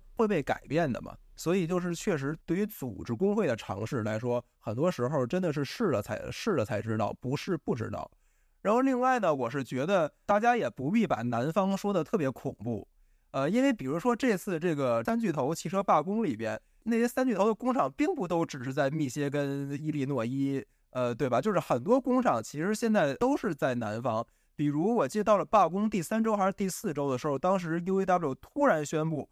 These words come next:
通用G M的一个厂子罢工，那个厂子就在德克萨斯啊。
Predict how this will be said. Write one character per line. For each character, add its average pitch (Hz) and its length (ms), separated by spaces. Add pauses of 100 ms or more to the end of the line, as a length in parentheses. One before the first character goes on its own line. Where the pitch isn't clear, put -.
通 202 260
用 185 280
G 190 200
M 160 220
的 113 180
一 123 80
个 147 80
厂 - 300
子 120 100
罢 127 220
工， 151 220
那 233 80
个 175 100
厂 - 220
子 127 60
就 175 100
在 147 60
德 139 180
克 185 80
萨 143 180
斯 180 180
啊。 - 140